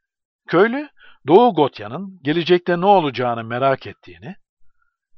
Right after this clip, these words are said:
onun için kendisine geldiğini anlatmış.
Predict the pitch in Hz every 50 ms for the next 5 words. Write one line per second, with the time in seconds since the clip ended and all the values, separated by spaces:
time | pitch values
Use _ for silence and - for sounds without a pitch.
0 | _ _ - 143 185 226 220 214 202 - - 233 233 - - 190 190 185 190 -
1 | 196 196 202 185 160 170 170 170 160 170 180 180 175 147 131 117 107 98 - _
2 | - - - - - - -